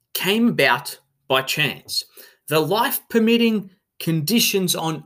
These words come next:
Earth came about by chance. The first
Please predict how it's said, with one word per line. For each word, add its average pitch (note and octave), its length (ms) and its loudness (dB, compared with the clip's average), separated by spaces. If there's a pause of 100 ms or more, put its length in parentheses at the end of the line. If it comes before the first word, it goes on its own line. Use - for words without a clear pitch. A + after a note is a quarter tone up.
Earth F#3 480 -2 (640)
came B2 400 -6
about G2+ 300 -8 (300)
by E2+ 80 -12
chance. - 580 -16 (460)
The A#2+ 100 -2
first - 720 -2